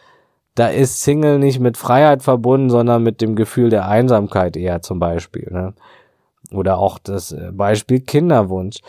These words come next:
Viele Frauen können nicht verstehen, dass Frauen bewusst keine Kinder möchten. Doch viele Frauen sind glücklicher ohne Kinder, ne?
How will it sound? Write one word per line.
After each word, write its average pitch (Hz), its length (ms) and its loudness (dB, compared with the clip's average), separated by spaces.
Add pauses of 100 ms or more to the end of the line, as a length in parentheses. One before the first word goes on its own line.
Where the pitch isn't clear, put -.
(200)
Viele 107 260 0
Frauen 113 400 2
können 120 220 0
nicht 123 180 0
verstehen, 127 500 2
dass 123 280 0 (200)
Frauen 104 540 0
bewusst 120 560 0
keine 107 340 -2
Kinder 214 320 0
möchten. 101 460 -4 (440)
Doch - 140 -6
viele 117 340 0
Frauen 131 540 2 (580)
sind 131 500 -2 (240)
glücklicher 147 720 0
ohne 101 260 -4
Kinder, 92 500 -4
ne? 120 240 -4